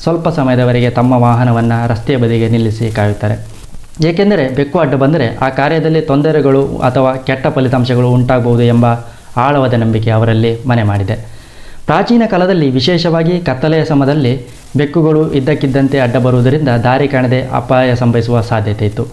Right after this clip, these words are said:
ಮತ್ತು ಅನಿರೀಕ್ಷಿತವಾಗಿ ಬೆಕ್ಕು ಮನೆಗೆ ಪ್ರವೇಶಿಸಿದರೆ ಅದು ದುರಾದೃಷ್ಟ ಅಥವಾ ನಕಾರಾತ್ಮಕ ಶಕ್ತಿಯ ಆಗಮನದ ಸಂಕೇತವೆಂದು ನಂಬಲಾಗ್ತಾ ಇತ್ತು. ವೈದಿಕ ಜ್ಯೋತಿಷ್ಯದ ಪ್ರಕಾರ ಬೆಕ್ಕನ್ನು ರಾಹುಗ್ರಹದ ವಾಹನವೆಂದು ಪರಿಗಣಿಸಲಾಗುತ್ತದೆ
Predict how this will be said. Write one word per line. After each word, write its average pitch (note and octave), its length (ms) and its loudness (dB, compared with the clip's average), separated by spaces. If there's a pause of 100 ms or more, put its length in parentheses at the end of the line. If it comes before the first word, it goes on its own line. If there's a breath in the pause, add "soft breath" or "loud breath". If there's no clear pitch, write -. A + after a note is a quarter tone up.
(200)
ಮತ್ತು G3 380 0 (440 loud breath)
ಅನಿರೀಕ್ಷಿತವಾಗಿ F3 840 0
ಬೆಕ್ಕು D3 260 0
ಮನೆಗೆ D3 240 2
ಪ್ರವೇಶಿಸಿದರೆ C3+ 840 0 (480)
ಅದು D3 320 2
ದುರಾದೃಷ್ಟ D#3+ 480 0
ಅಥವಾ C3+ 400 0
ನಕಾರಾತ್ಮಕ C#3 580 0
ಶಕ್ತಿಯ C3 380 -2
ಆಗಮನದ B2 640 0
ಸಂಕೇತವೆಂದು A#2+ 600 0
ನಂಬಲಾಗ್ತಾ G#2+ 480 0
ಇತ್ತು. G#2+ 260 -2 (520 loud breath)
ವೈದಿಕ G3+ 380 2
ಜ್ಯೋತಿಷ್ಯದ F3 640 0
ಪ್ರಕಾರ E3 360 -2 (220)
ಬೆಕ್ಕನ್ನು D#3 560 0
ರಾಹುಗ್ರಹದ D3+ 440 0
ವಾಹನವೆಂದು B2 680 2
ಪರಿಗಣಿಸಲಾಗುತ್ತದೆ G#2+ 960 0